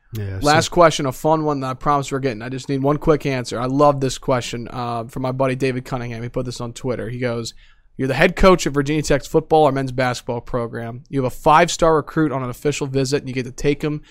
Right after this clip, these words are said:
Speaker 2: to a restaurant in Blacksburg. Where are you taking him?"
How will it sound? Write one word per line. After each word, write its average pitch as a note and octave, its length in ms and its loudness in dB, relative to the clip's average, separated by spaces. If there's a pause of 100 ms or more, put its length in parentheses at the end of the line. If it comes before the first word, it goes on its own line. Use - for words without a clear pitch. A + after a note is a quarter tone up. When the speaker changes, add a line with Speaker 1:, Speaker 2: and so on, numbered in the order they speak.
(400)
Speaker 2:
to D3+ 160 2
a A#2+ 60 0
restaurant D3+ 680 -2
in C3+ 100 -6
Blacksburg. B2+ 680 -6 (240)
Where C#3+ 440 2
are C3 200 -2
you A#2+ 160 -4
taking A#2 460 -10
him?" A#2+ 260 -16